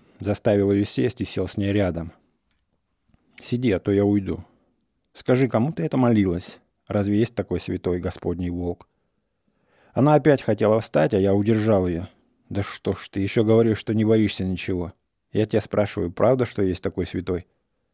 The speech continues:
Она подумала, потом серьезно ответила: "Стало быть, есть, сударь.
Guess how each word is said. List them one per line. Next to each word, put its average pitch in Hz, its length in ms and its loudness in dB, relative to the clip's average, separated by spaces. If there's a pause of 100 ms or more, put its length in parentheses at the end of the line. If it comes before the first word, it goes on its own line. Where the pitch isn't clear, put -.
(840)
Она 139 240 2
подумала, 139 460 4
потом 110 280 0
серьезно 104 560 2
ответила: 98 540 0 (480)
"Стало 131 320 2
быть, 131 260 0
есть, 113 220 0
сударь. 87 400 -4